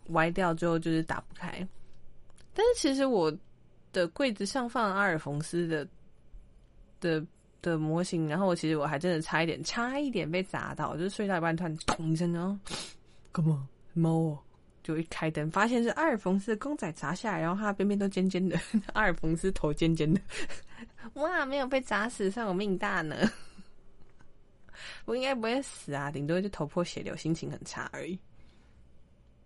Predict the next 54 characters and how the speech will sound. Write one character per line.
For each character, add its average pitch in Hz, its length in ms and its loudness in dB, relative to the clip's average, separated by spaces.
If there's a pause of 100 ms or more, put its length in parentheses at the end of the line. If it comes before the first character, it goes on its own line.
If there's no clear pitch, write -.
(540)
但 220 120 0
话 220 220 0
虽 202 240 0
如 165 140 4
此， 160 320 -6
我 143 80 -6
还 147 120 -4
是 - 120 -4
把 139 120 -4
它 139 80 -4
放 160 200 -2
在 151 100 0
同 - 160 -10
样 151 160 -6
的 - 80 -8
位 147 180 -6
置。 - 240 -12 (680)
就 311 120 2
如 277 120 4
果 208 100 6
地 226 180 0
震 202 160 4
真 190 200 2
的 - 60 -14 (120)
大 190 160 2
到 180 100 2
它 175 140 4
会 185 100 4
掉 160 200 2
下 160 160 0
来， 147 100 2
我 160 220 -2
也 165 100 4
不 160 140 4
能 160 120 4
怎 151 220 -2
样。 233 140 8 (920)
<laughs> - 1000 -4
一 196 120 4
直 151 120 2
重 147 220 -2
复， 151 200 -2
我 127 160 -4
也 180 200 0
不 - 80 -10
能 - 120 -12
怎 - 180 -10
样。 - 100 -10 (2250)
聊 208 200 -4
天 254 220 -2
好 214 160 -2
开 254 240 -2
心 311 360 0
哦， 247 400 0